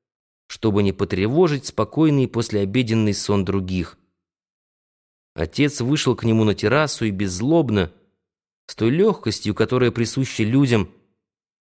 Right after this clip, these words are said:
понимающим законы жизни,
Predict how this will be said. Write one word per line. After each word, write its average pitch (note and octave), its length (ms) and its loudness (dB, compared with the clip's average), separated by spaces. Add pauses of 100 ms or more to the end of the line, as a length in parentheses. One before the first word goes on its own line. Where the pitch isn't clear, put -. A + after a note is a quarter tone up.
понимающим B2+ 680 2
законы A#2+ 560 2 (180)
жизни, C#3+ 800 2